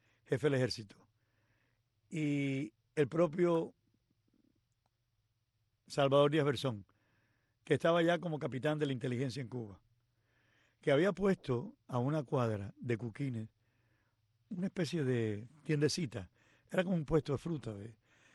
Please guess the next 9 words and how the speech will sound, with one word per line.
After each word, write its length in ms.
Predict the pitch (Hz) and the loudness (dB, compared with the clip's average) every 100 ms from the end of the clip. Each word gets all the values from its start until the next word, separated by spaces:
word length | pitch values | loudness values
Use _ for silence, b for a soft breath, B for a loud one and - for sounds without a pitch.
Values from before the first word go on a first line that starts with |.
| b _ | b _
de 100 | 147 | 4
vender 260 | 151 156 175 | 4 4 2
boberías 460 | 165 156 160 165 | 4 6 6 4
y 40 | 143 | 2
bisuterías 600 | 123 127 131 135 131 107 | -2 -2 -2 0 -2 -4
y 80 | 95 | -6
frutas 360 | 135 123 - | -6 -6 -10
y 40 | 135 | -10
cosas, 340 | - 120 | -8 -10